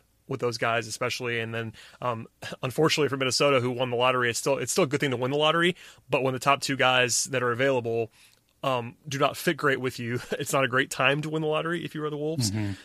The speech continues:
Speaker 1: So yeah, pretty interesting there. Uh,
Speaker 2: What I, I've heard that it's, it's gonna be a bad year to try to trade down too,
Speaker 1: I mean, it,
Speaker 2: um,
Speaker 1: it
Speaker 2: because it's
Speaker 1: should,
Speaker 2: such
Speaker 1: it
Speaker 2: an
Speaker 1: should be,
Speaker 2: obvious
Speaker 1: frankly.
Speaker 2: thing.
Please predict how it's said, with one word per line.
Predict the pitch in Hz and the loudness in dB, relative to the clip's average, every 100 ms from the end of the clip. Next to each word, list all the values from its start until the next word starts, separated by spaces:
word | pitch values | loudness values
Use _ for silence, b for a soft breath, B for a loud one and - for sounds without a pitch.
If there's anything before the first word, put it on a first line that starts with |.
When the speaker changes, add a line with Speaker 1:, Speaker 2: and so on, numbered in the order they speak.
| B | B
Speaker 1:
So | - 131 120 - | 2 4 2 0
yeah, | 139 117 - | 0 0 0
pretty | - 151 | 0 0
interesting | 127 - 123 | 0 -2 0
there. | 123 123 120 | 2 2 4
Uh, | 127 120 - - | 4 4 0 0
Speaker 2:
What | 135 185 175 | 4 6 6
I, | 175 | 6
I've | 180 180 - | 6 4 6
heard | 247 180 | 6 8
that | 160 | 6
it's, | 135 - | 6 0
it's | 175 139 - - - - _ _ _ - | 0 0 0 -6 -6 -12 _ _ _ -4
gonna | 156 151 | 0 2
be | 135 135 | 4 2
a | |
bad | 110 127 127 123 | 4 4 4 4
year | 123 | 2
to | 117 | 0
try | - 120 | 0 0
to | |
trade | 113 - 120 110 | 0 0 0 0
down | 117 110 101 | -2 -2 -4
too, | - 127 107 95 160 | 0 2 2 2 4
Speaker 1:
I | |
mean, | 165 160 | 6 6
it, | |
Speaker 2:
um, | - 104 | 4 4
Speaker 1:
it | |
Speaker 2:
because | 117 131 | 6 8
it's | 123 | 10
Speaker 1:
should, | 170 | 10
Speaker 2:
such | 151 | 8
Speaker 1:
it | 147 | 10
Speaker 2:
an | 127 | 8
Speaker 1:
should | 123 | 10
be, | 131 | 8
Speaker 2:
obvious | 131 120 110 | 8 4 4
Speaker 1:
frankly. | 131 127 139 | 0 2 2
Speaker 2:
thing. | 101 98 | 2 -6